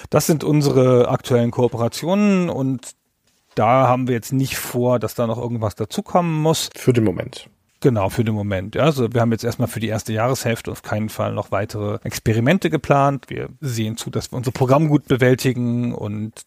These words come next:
Speaker 1: dass wir für die Unterstützer und für die offenen Folgen genügend Zeug haben und genügend interessantes Zeug haben und schauen mal, wo uns das dann so hinführt.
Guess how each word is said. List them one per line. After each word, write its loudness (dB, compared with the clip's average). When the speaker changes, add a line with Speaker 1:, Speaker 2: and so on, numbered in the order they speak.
Speaker 1:
dass -10
wir -10
für -14
die -12
Unterstützer -4
und -8
für -10
die -2
offenen -2
Folgen -4
genügend 2
Zeug -2
haben 2
und -8
genügend -10
interessantes -8
Zeug -8
haben 0
und -8
schauen 4
mal, 4
wo 4
uns 2
das -4
dann -4
so -6
hinführt. -6